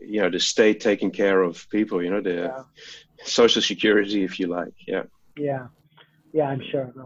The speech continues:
Speaker 2: but it's, uh, it's very interesting. I don't know about any other, uh, it's not the typical thing that we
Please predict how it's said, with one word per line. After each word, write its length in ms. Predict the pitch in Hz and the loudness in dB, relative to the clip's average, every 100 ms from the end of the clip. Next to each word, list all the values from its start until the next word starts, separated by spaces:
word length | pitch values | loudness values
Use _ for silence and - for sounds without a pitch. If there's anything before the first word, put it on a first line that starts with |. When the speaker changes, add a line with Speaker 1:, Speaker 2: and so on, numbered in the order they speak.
| 127 | -20
Speaker 2:
but 80 | - | -16
it's, 240 | 131 _ | -18 _
uh, 380 | 143 127 127 127 | -10 -10 -14 -20
it's 200 | 135 143 | -16 0
very 200 | 151 147 | 2 2
interesting. 340 | 139 139 - | 0 -6 -6
I 100 | 135 | -8
don't 220 | 135 135 127 | -6 -8 -6
know 300 | 139 135 131 | -4 -6 -8
about 300 | 135 139 131 | -8 -8 -6
any 280 | 160 135 139 | -6 -4 -4
other, 420 | 131 131 127 123 _ _ | -4 -8 -12 -16 _ _
uh, 200 | 135 123 123 _ _ _ _ _ _ _ _ _ _ _ _ _ - | -16 -16 -18 _ _ _ _ _ _ _ _ _ _ _ _ _ -20
it's 140 | - 147 | -10 -6
not 120 | 143 | -4
the 60 | |
typical 380 | 139 147 143 139 - | -4 -4 -2 -2 -4
thing 160 | 143 135 | -4 -4
that 140 | 135 - | -6 -6
we 240 | 135 123 | -6 -6